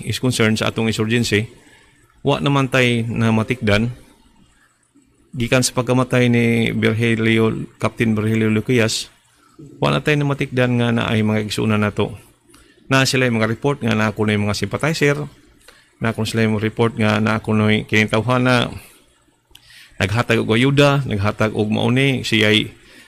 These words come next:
tig, tig, tig taho, siya ay tig da sa ilang mga bugas, ana, pero wa pa man tayo nakit-an pod nga ingon ta nga concrete nga ebidensya nga kanang ha-, tawhana naghimo.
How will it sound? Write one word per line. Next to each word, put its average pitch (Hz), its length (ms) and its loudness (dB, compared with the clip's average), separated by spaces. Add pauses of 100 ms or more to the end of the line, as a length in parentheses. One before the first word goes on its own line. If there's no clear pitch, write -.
(180)
tig, 104 300 -2 (180)
tig, - 460 -8
tig 98 160 -4
taho, 135 500 2
siya 95 300 -2
ay - 20 -12
tig 95 220 -2 (160)
da 110 180 0
sa - 160 -4
ilang 107 240 0
mga 104 320 -2 (680)
bugas, 139 420 2
ana, 131 240 0
pero 123 300 2 (960)
wa 135 180 -4
pa 127 140 -2
man 127 160 0
tayo 117 160 0
nakit-an 110 480 -2
pod 104 180 -2 (160)
nga 98 380 2 (440)
ingon 110 220 2
ta 104 140 -2
nga 101 100 -2
concrete 117 460 -2
nga 110 260 2 (720)
ebidensya 113 640 2 (340)
nga 117 140 -2
kanang 110 240 0
ha-, 107 160 -6
tawhana 101 380 0
naghimo. 98 420 0